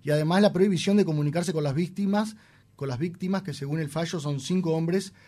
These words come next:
entre los que se encuentra el empresario de cuarenta y nueve años que escuchábamos al inicio. Este es un caso bastante complejo por múltiples razones.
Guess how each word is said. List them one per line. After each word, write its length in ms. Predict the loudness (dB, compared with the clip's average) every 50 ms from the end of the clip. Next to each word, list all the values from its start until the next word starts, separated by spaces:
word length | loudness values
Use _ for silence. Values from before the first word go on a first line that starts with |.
| -20 _ _ _ -8
entre 200 | -6 -4 -2 -4
los 120 | -4 -4
que 80 | -4 -6
se 80 | -8
encuentra 260 | -4 -2 -2 0 0
el 80 | -2 -4
empresario 440 | -4 -6 -8 -6 -6 -4 -4 -2 -4
de 40 | -4
cuarenta 280 | -4 -6 -6 -6 -4 -4
y 20 |
nueve 220 | -2 -2 0 0
años 240 | 0 0 0 -2 -2
que 80 | -4 -6
escuchábamos 640 | -8 -8 -8 -6 -4 -4 -4 -4 -4 -6 -6 -8 -14 -20 -20 -20 -20 _ -20 -12 -8
al 160 | -6 -2 0
inicio. 480 | 2 4 4 4 4 2 0 -2 -2
Este 160 | -2 -2 -2 -2
es 100 | -2 -2
un 100 | -2 -2
caso 280 | 0 -2 -2 -2 -4
bastante 320 | -4 -4 -4 -4 -4 -4 -4
complejo 480 | -6 -4 -2 0 0 0 0 -2 -2
por 140 | -2 -2 -2
múltiples 520 | -2 -2 -2 -4 -4 -4 -4 -4 -4 -6 -10 -20 -20 _ _ _ _ -12
razones. 760 | -8 -8 -6 -6 -2 0 2 4 4 4 2 2 0 -4